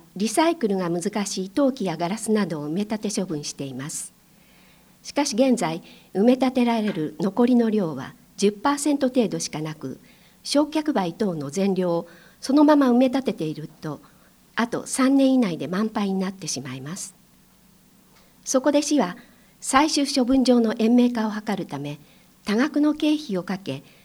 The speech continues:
焼却灰の一部を県外に搬出しています。もったいない食器市を開催することで、不要となった、普段ならそのままゴミとして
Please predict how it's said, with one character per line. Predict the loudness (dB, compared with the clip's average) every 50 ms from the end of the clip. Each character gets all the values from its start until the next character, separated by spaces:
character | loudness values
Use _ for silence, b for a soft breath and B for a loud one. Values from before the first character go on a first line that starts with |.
| b b b
焼 | -2 0 0 0 0 -2
却 | -4 -4 -2 -2 -2
灰 | -2 -2 -2 -4 -4
の | -6 -8 -10 -10 -6
一 | -6 -4 0 0 0
部 | 0 0 -4
を | -6 -8 B B B B B B B
県 | -2 2 2 4
外 | 4 2 0 -2
に | -4 -6
搬 | -4 -2 -2 -2 -2
出 | -4 -4 -4 -4
し | -4 -4 -4
て | -6 -6
い | -6 -6
ま | -6 -8
す。 | -8 -10 -12 -14 _ _ _ _ _ _ _ _ _ _ _ _ _ _ _ _ _ _ _ _ _ _ _ _ _ _ _ _ _ b b b b b b b b b b b b b b
も | -2 -2 -2
っ |
た | -2 -2 -2 0
い | 2 2
な | 2 2 2
い | 0
食 | 0 -2 -4 -4 -4
器 | -2 0 0
市 | 0 0 -2 -4
を | -4 -4
開 | -4 -4 -4 -4
催 | -2 -2 -4 -4
す | -4 -4 -6
る | -6 -6
こ | -6 -6
と | -6 -6 -6
で、 | -6 -8 -10 b b b b b b b b b
不 | 2 4
要 | 6 6 6 4
と | 2 0
な | 0 0 0
っ | -2
た、 | -6 -8 -6 -6 -6 -6 b b b b b b b
普 | b -2 2
段 | 2 2 2 2
な | 0 0
ら | -2 -2 -2
そ | -2 0
の | 2 2 2
ま | 2 2
ま | 2 2
ゴ | 4 4
ミ | 4 4
と | 4 2 0
し | 0 -2
て | -4 -4 -4 -4